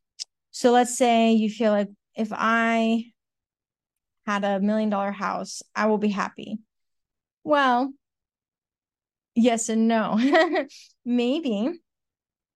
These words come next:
maybe you'll be happy for a period of time,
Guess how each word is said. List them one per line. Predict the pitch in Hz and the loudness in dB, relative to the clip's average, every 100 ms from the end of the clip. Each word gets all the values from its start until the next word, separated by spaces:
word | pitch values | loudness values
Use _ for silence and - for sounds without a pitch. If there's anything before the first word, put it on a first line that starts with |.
| _ _ - _ | _ _ -20 _
maybe | 240 247 262 | -2 0 2
you'll | 269 | 2
be | 240 247 | 0 0
happy | 262 240 233 226 208 - - | -2 -2 -4 -6 -8 -8 -4
for | 220 - | -4 -2
a | 190 | -4
period | 196 254 233 214 | -4 -4 -2 -2
of | 196 202 | -4 -8
time, | - 330 440 185 190 302 | -6 -4 -2 -2 -2 -4